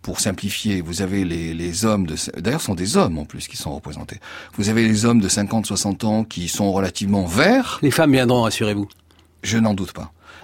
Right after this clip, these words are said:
Speaker 1: Qui sont relativement verts. Et puis, au contraire,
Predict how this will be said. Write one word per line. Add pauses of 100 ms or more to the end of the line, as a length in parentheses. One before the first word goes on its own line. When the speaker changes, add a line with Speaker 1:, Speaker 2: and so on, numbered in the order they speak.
(160)
Speaker 1:
Qui
sont
relativement
verts.
Et
puis,
au
contraire,